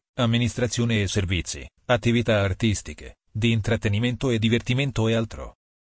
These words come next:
Il presidente di Confcommercio, Carlo Sangalli, commenta: "Il duemilaventi si chiude con un bilancio drammatico per il nostro sistema produttivo colpito dal covid.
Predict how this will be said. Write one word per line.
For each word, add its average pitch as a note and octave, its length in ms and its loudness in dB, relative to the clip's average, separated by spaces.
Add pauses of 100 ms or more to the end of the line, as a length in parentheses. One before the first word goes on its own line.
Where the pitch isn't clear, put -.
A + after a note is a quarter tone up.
(280)
Il F#2+ 200 0
presidente A#2 580 0
di G#2+ 120 0
Confcommercio, - 880 -2 (160)
Carlo A2 340 2
Sangalli, G#2+ 640 0 (180)
commenta: G#2+ 600 2 (140)
"Il G2+ 200 0
duemilaventi A2+ 680 2
si C#3 120 0
chiude B2 320 0
con G2+ 160 0
un G2 120 0
bilancio A2 400 0
drammatico A#2 580 0
per G#2 140 0
il G2 100 0
nostro G#2 320 0
sistema A2+ 460 0
produttivo G2+ 640 -2
colpito A#2+ 400 0
dal G#2+ 160 0
covid. C2+ 500 -6